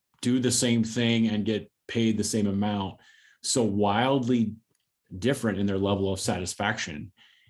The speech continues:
And that has, that really got me going on what I call the car-, the career factors.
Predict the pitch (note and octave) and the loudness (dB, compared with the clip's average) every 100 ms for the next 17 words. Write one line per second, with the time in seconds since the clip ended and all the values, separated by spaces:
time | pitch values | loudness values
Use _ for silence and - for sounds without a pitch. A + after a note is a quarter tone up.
0 | - G2+ G2+ F#2+ F#2 F#2 F2+ - G2+ G2+ | -4 0 2 2 2 0 -2 0 0 0
1 | - G2 F#2 F#2 - G#2+ G3+ - _ - | -2 -2 -2 -4 -2 -2 -4 -12 _ -2
2 | A2 G#2 F2+ G2+ G2 F#2+ F#2+ G2 F#2+ F2+ | 0 2 2 0 0 -2 0 0 0 -2
3 | F2+ F2 G2 G2 F2 - F#2+ F#2+ - A2 | -2 -4 -2 -2 -2 -4 -4 -6 -8 -8
4 | - A2+ - A#2 A#2 A2+ A2 G#2 - G#2 | -2 -2 2 2 2 2 0 0 0 2
5 | G2+ G2 - - | 2 0 -2 -6